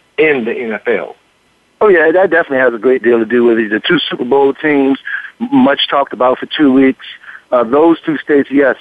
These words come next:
Speaker 2: do have, uh, marijuana as legal, as being legal in their states. And, and, uh, you know, it, it's just one of those things. I, I, I, if those two states have it,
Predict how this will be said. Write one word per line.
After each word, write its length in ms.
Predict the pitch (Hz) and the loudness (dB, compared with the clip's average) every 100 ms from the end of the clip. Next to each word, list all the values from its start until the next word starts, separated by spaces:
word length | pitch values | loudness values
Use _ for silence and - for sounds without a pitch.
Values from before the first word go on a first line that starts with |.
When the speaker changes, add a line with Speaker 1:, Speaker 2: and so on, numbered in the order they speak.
| - | -4
Speaker 2:
do 120 | 139 | -2
have, 380 | 151 131 123 113 | 2 2 0 0
uh, 340 | 117 117 113 113 _ _ _ - | 0 2 2 -2 _ _ _ -4
marijuana 760 | 117 131 123 123 127 127 120 123 _ 113 | 0 2 2 2 2 2 0 -4 _ -2
as 160 | 107 | -2
legal, 540 | 101 117 135 131 127 127 _ _ _ - | -2 2 2 4 2 0 _ _ _ -4
as 100 | 110 | 0
being 220 | 131 120 | 0 2
legal 360 | 127 135 131 123 | 2 2 2 2
in 120 | 120 | 2
their 180 | 120 117 | 0 -2
states. 300 | - 131 127 117 | 0 0 0 -2
And, 260 | 113 113 | -2 0
and, 420 | 107 113 113 113 | 0 0 2 2
uh, 360 | 113 110 113 110 - _ _ _ _ - | 2 2 2 -2 -6 _ _ _ _ -2
you 80 | 202 | 0
know, 140 | 208 | 2
it, 120 | 202 | 2
it's 220 | 190 180 160 | 2 0 0
just 180 | 208 | 0
one 140 | 247 208 | 2 2
of 40 | |
those 200 | 196 180 - | 2 2 2
things. 340 | 214 180 123 | 0 2 2
I, 40 | 123 | 0
I, 680 | 101 110 110 101 120 120 | -4 -10 -12 -14 -12 -4
I, 80 | 139 - | -4 -2
if 220 | 127 120 | -4 0
those 260 | 165 190 - | 2 2 -2
two 160 | 202 | -8
states 360 | 175 190 180 160 | -4 0 0 0
have 240 | 175 175 | 0 2
it, 120 | 175 | 2